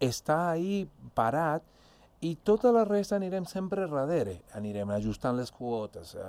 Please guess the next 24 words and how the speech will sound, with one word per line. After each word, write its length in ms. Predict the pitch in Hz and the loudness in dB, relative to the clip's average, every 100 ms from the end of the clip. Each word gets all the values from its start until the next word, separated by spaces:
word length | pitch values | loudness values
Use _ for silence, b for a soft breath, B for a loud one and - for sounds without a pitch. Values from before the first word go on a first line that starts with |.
| 95 | -10
o 80 | 98 | -8
que 140 | 135 | -4
no 120 | 117 123 | -2 0
hi 100 | 127 | -2
ha 100 | 131 | -2
treballadors. 520 | 127 120 117 101 92 b b b b b b b b b _ _ _ _ - | -2 -2 -2 -6 -10 b b b b b b b b b _ _ _ _ -12
Sí 260 | - 127 | -4 -2
que 80 | 151 | 2
el 80 | 180 | 2
context 420 | 175 160 165 - | 2 0 -2 -2
és 120 | 160 160 | -4 -4
diferent 400 | - 170 208 220 - - 123 | -4 0 0 -2 -8 -14 -4
i, 100 | 101 | -2
evidentment, 480 | 101 107 123 123 - | 2 2 2 2 -2
aquí 340 | 104 - 139 | -12 -4 0
la 140 | 131 107 | 2 4
nostra 320 | 107 - 95 | 2 0 -4
feina 400 | - 120 107 85 | -2 0 0 -4
com 160 | 80 - | -8 -16
a 200 | - - | -18 -20
ciutadans 680 | - 85 87 104 110 117 - - | -18 -12 -8 -4 -4 -4 -8 -10
és 240 | 120 - - _ _ _ _ _ _ _ - | -8 -10 -16 _ _ _ _ _ _ _ -12
d'entendre 680 | 113 95 95 113 117 117 123 | -6 -4 -2 2 4 4 4
el, 140 | 120 | 0